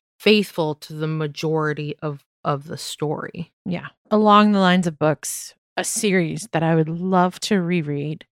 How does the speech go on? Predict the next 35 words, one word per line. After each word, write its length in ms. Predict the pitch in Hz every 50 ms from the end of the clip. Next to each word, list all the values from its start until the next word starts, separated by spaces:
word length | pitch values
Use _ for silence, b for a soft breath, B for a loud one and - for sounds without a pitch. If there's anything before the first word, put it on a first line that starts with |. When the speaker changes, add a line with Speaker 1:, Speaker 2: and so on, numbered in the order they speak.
| _ _ -
Speaker 2:
would 120 | 190 196 156
be 140 | - 202 190
the 100 | 170 180
Harry 320 | 151 - - 151 151 151 143
Potter 320 | - - 127 127 127 120
books, 520 | - - - - - - - - - - - _ _
because 1000 | - 147 143 - - - - 330 320 240 170 147 - 151 165 170 - - - - _ _ _ _ -
I 160 | 190 220 233 247
had 320 | 240 247 240 233 214 -
to 640 | - - - 196 185 190 185 180 180 170 165 165 165 - - _ _ _ _ -
sneakily 560 | - - - 175 170 170 - 202 214 233 247
read 340 | 240 262 269 277 277 233 226
the 100 | 285 277
Harry 220 | 262 285 294 302
Potter 320 | - - 294 302 302 302 302
books 320 | 311 311 311 - - - -
because 400 | - 196 - - 180 170 160 156
my, 160 | 160 160 160
Speaker 1:
Mm-hmm. 200 | 156 165 165 151 - _ -
Speaker 2:
our 200 | 165 165 170 - - _ -
parents 580 | - 185 170 165 170 170 170 - - - - - _ _ _ -
did 140 | - 170 156
not 160 | 156 156 -
like 180 | 151 165 - -
anything 320 | 147 151 151 151 151 151
to 80 | 151 151
do 100 | - 151
with 140 | 147 143 143
magic. 560 | 135 143 147 147 165 190 208 208 _ _ _ _ _ _ _ -
And 440 | - 180 180 175 170 165 165 160 160
so 540 | - - - - 170 165 165 160 160 165 -
I 140 | - 160 170
would 260 | 165 160 156 160 151
read 300 | 160 180 202 214 214 170 -
them 580 | 175 165 165 160 160 160 156 156 160 170 170